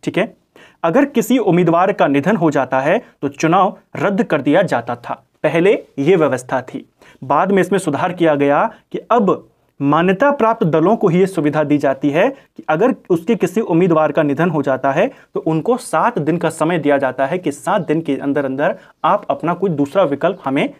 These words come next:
बताएं, इलेक्शन कमीशन को, ठीक है। तो क्वेश्चन बन जाएगा कथन वाले में कि इनमें से कौन सा कथन सत्य है,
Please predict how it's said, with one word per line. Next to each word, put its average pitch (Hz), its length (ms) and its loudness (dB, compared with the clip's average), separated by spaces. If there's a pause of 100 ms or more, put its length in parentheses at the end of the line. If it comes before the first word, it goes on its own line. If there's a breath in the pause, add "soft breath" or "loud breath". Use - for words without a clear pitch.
(140 loud breath)
बताएं, 123 380 -4
इलेक्शन 135 300 -4
कमीशन 127 400 -6
को, - 180 -14 (140)
ठीक 165 140 -2
है। 160 80 0
तो - 480 -20
क्वेश्चन 175 320 0
बन 156 160 0
जाएगा 123 400 -4 (300 soft breath)
कथन 165 240 0
वाले 151 260 2
में 123 140 -6 (300 loud breath)
कि 202 80 -2
इनमें 185 260 2
से 175 140 0
कौन 180 220 0
सा 208 140 -2
कथन 170 280 -2
सत्य 139 300 -4
है, 123 200 -8